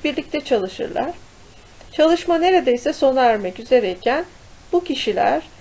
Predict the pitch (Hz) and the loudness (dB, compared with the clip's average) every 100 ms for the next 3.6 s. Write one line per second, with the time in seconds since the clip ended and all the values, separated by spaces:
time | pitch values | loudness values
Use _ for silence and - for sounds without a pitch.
0 | - - - 294 320 - 320 320 277 254 | -20 -8 -6 -4 -2 6 6 6 4 0
1 | 226 220 220 226 233 240 240 208 185 196 | 0 0 2 2 4 2 2 -2 -2 -2
2 | 339 349 - 269 - 190 - - - - | -2 -2 -2 -4 -4 -4 -4 -8 -10 -20
3 | - - - - - 277 | -20 -20 -20 -16 2 2